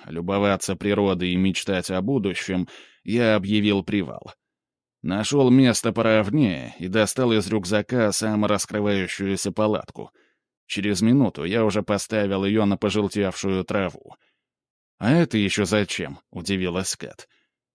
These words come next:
«Ну не пойдем же мы туда прямо сейчас», — пожал я плечами.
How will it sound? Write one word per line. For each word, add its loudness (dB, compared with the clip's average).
«Ну -12
не -6
пойдем 2
же 0
мы 0
туда 2
прямо 0
сейчас», — -6
пожал -4
я -4
плечами. -8